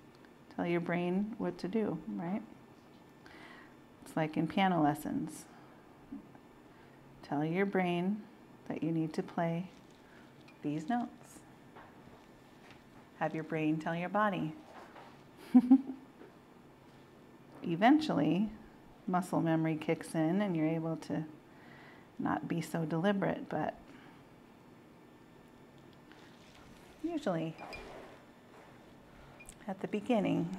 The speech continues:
you gotta tell yourself. Okay, I'm gonna go in with yellow and paint the top of those tubes.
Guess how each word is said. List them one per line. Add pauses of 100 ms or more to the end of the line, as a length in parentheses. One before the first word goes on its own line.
you
gotta
tell
yourself. (800)
Okay,
I'm
gonna
go
in (380)
with
yellow (2000)
and (260)
paint
the
top
of
those
tubes.